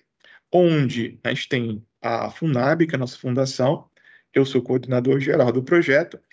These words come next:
e a gente tem um grupo de pessoas, ou de grupo de instituições, que estão voltados pro desafio que existem para que seja possível você integrar os veículos,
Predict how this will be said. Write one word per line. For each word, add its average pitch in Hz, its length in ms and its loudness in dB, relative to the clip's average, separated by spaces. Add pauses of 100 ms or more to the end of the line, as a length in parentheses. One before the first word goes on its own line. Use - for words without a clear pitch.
(260)
e 127 100 -6
a - 20 -2
gente 185 180 -4
tem 220 120 -4
um 220 140 -2
grupo 156 540 -4
de 135 140 -6
pessoas, 131 840 0
ou 131 200 2
de 123 120 0
grupo 139 500 2
de 127 100 2
instituições, 156 840 0 (480)
que - 100 -4
estão 170 300 4
voltados 180 680 0
pro 190 180 -4
desafio 196 760 -2 (320)
que - 140 -4
existem 185 640 0 (280)
para 156 160 0
que 185 100 -4
seja 170 280 0
possível 170 640 -2
você 170 280 -4
integrar 156 840 0 (380)
os 139 140 -2
veículos, 143 760 -2